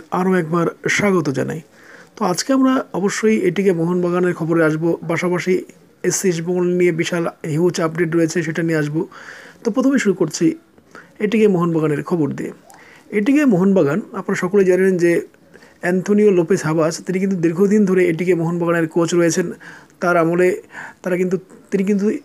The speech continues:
এটিকে মোহনবাগানকে তিন তিনটি আইএসএল trophy দিয়েছেন,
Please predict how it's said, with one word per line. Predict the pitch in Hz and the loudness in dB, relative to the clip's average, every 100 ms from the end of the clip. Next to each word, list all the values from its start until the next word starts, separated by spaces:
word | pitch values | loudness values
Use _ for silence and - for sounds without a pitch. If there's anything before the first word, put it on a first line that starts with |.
| _ - | _ -4
এটিকে | 180 202 | -2 2
মোহনবাগানকে | 185 175 202 180 165 151 | 2 2 2 2 2 0
তিন | 160 220 214 | 0 0 0
তিনটি | 202 202 208 | 2 2 2
আইএসএল | 175 175 190 | 2 0 -2
trophy | 175 - 180 | -2 -2 0
দিয়েছেন, | 165 175 190 | 2 2 0